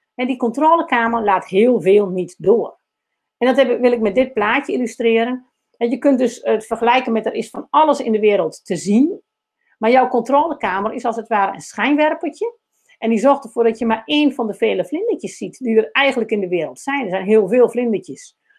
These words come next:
maar die zie je niet. Want door die controlekamer neem je maar een heel klein deel van de werkelijkheid waar. Dus je ziet alleen maar wat je ziet. Ja, en wat je niet ziet, zie je niet.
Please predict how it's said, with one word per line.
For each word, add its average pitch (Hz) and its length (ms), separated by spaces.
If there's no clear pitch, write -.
maar 233 100
die 196 100
zie 254 140
je 403 80
niet. - 280
Want 226 180
door 269 140
die 233 120
controlekamer 220 960
neem 294 280
je 311 100
maar 226 200
een 214 80
heel 285 200
klein 285 320
deel 196 220
van 220 140
de 208 80
werkelijkheid 185 600
waar. 196 400
Dus - 180
je 247 80
ziet - 300
alleen 294 320
maar 180 340
wat 285 200
je 226 80
ziet. - 440
Ja, 262 200
en 277 60
wat 269 140
je 254 100
niet 339 200
ziet, 202 260
zie 311 200
je 440 100
niet. - 320